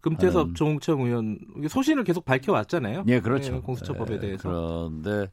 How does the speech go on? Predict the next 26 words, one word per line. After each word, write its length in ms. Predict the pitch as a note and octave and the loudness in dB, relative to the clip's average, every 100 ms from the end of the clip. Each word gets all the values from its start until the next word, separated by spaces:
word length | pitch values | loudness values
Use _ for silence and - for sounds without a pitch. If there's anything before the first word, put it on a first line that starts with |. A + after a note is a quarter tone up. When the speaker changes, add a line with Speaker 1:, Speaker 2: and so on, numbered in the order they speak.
| _ _ _ _ _ - | _ _ _ _ _ -14
Speaker 2:
그 160 | F2+ | -12
설득돼서, 1200 | D#2+ - - A2 - - - F2 - F#2 D2 G2+ E3 | -12 -14 -8 -8 -8 -8 -4 -4 -2 -4 -2 -4 -4
Speaker 1:
음. 680 | C3 B2+ B2+ C3 C3 A#2 G#2+ | -4 -4 -4 -6 -6 -6 -8
Speaker 2:
어, 240 | - - - | -12 -14 -4
돼가고 440 | G2 F2+ F2+ A2 | -2 -2 0 2
있다. 380 | G#2 - A2+ E2 _ - | 0 2 0 0 _ -6
Speaker 1:
음흠. 440 | A#2 B2 A#2+ G#2 | -4 -2 -2 -4
Speaker 2:
그러니까 460 | G#2+ D#2+ D#2 D2+ F#2 F2+ F2 - - | -6 -6 -6 -4 -4 -2 -4 -6 -14
한 280 | - B2+ C#3 | -10 -4 -2
분은 380 | B2+ B2+ D#3+ D#3+ | 0 2 0 -2
설득이 420 | - A#2 G#2+ B2 | -4 -4 -2 -2
됐고 480 | A2 F2 - A2+ F#2 - | 0 -2 0 0 0 -6
Speaker 1:
네. 540 | A2 A2 G#2 A2+ A#2+ B2+ | -6 -6 -6 -8 -10 -6
Speaker 2:
한 220 | G2+ F2+ | -4 -2
분은 1000 | F2+ F2 F2 F2 E2+ F2 F#2 G2 G2 F2+ | -2 -2 -2 -4 -4 -4 -2 -2 -2 -4
기권하지 580 | - G2 A2+ G#2+ F#2 G2 | -8 -6 -2 -2 -2 -2
않을까. 500 | E2+ E2+ - E2 - - | -4 -6 -8 -10 -12 -14
Speaker 1:
음, 520 | - A2+ A2 A2+ A2 G#2 | -10 -6 -6 -6 -8 -6
Speaker 2:
이렇게 300 | F2+ F2 - | -6 -6 -4
Speaker 1:
그렇게 300 | C3 D#2+ - | -4 0 0
Speaker 2:
보고. 40 | |
Speaker 1:
일단 200 | D2 A#2+ | 0 0
예상하시고요. 800 | A2 - F#2+ E2+ A#2+ G#2 F#2 D3 | 0 2 2 4 2 0 0 -2
Speaker 2:
예. 120 | - - - - - _ | -8 -20 -20 -20 -20 _
지금 280 | D3 D#3+ D3+ | 0 2 4
이미 720 | D3 D#3+ E3 D3+ A#2 G2 - | 2 4 4 4 4 2 -2